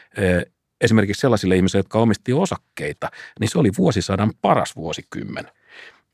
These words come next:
Ja, ja jos me mitataan tätä Thatcherin talouspolitiikan menestystä, niin mehän voidaan ottaa siihen joko, joko tällainen kapitalistinen mittatikku, eli ihmisten vaurastuminen, tai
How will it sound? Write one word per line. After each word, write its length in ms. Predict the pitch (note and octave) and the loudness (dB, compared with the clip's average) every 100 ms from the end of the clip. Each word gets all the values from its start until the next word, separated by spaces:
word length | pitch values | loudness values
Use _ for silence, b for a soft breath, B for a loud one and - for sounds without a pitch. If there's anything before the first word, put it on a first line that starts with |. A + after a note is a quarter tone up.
| - | -2
Ja, 200 | G2+ F#2+ - B B | 0 0 -4 B B
ja 140 | - - | -2 2
jos 180 | D3 | 2
me 80 | G#3 | 4
mitataan 480 | G3+ C#4 C#4+ B2+ A2 | 2 0 0 2 2
tätä 220 | A#2 A2+ | 2 0
Thatcherin 400 | A#2+ - A2+ G2+ - | 0 0 0 0 2
talouspolitiikan 840 | A#2 G#2 - F2+ F2 F2+ - F#2+ | 2 2 2 0 0 -2 0 0
menestystä, 540 | A2 A#2 G2+ G#2 - | 2 2 0 -4 -2
niin 100 | F#2 | 0
mehän 200 | D3 C#3 | 2 0
voidaan 360 | A3 G3+ B2+ G#2+ | 0 -2 2 2
ottaa 360 | G#2 - G2 | 2 0 0
siihen 300 | E2+ A2+ E2+ | 0 0 0
joko, 240 | E2 E2 E2 B B B | 0 0 -6 B B B
joko 200 | A2+ G2 | 0 0
tällainen 340 | E2+ D2+ C#2+ - | -2 -4 -6 -2
kapitalistinen 760 | F2+ A#2+ - D#2+ C3+ - B2+ | -2 -2 -2 0 0 0 2
mittatikku, 640 | B2+ B2+ A#2+ - A#2+ - B2 | 2 0 -4 -4 -6 -2 0
eli 120 | A#2 | 2
ihmisten 360 | A#2 A2 - G#2+ | 2 0 -2 -2
vaurastuminen, 640 | A2 G#2 - G2+ G2 G2 | 2 0 0 -2 -2 0
tai 100 | - | -2